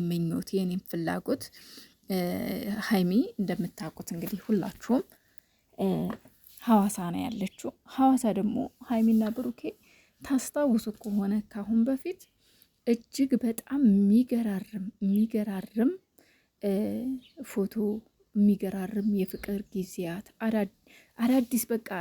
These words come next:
ለየት ለየት ያሉ፣ እ፣ ጥሩ ጥሩ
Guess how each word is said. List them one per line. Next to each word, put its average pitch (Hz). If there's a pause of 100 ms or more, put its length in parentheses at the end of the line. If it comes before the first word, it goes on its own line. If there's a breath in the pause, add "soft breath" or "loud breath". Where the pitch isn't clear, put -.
(260)
ለየት 226
ለየት 208
ያሉ፣ 185 (1400 soft breath)
እ፣ 208 (100)
ጥሩ 254 (120)
ጥሩ 208